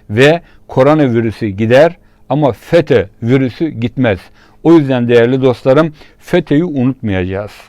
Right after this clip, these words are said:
fetö'nün nasıl bir ihanet işinde olduğunu ve vatanımıza, milletimize, dinimize vermiş olduğu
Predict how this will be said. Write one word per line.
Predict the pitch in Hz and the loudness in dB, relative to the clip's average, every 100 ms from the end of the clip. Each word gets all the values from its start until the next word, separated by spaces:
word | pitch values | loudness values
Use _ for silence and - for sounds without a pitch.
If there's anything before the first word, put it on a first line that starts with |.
| _ _ _ | _ _ _
fetö'nün | _ - 185 170 139 101 - - - | _ -4 -2 0 0 -2 -10 -12 -4
nasıl | 170 190 151 123 | -4 -2 -4 -2
bir | 120 104 - _ | -2 -4 -10 _
ihanet | 123 117 127 151 170 151 | -6 -4 -2 -2 -4 -8
işinde | - 123 113 | -8 -6 -4
olduğunu | 120 123 117 107 104 104 127 185 - - _ 98 | -2 0 0 0 -2 -2 -2 -4 -8 -20 _ -2
ve | 131 175 - _ 107 | 0 0 -4 _ -2
vatanımıza, | 127 123 147 147 139 123 143 113 - _ 107 | -2 0 -2 0 0 0 2 2 -2 _ -4
milletimize, | 127 143 139 143 143 123 147 104 - _ _ _ _ _ 101 | 0 0 0 0 -2 2 2 0 -4 _ _ _ _ _ -4
dinimize | 117 127 123 127 123 110 127 104 | 2 2 2 2 0 0 0 -2
vermiş | 110 120 135 170 - | -2 0 2 -2 -6
olduğu | - 127 120 113 107 131 98 | -4 -2 0 0 2 2 2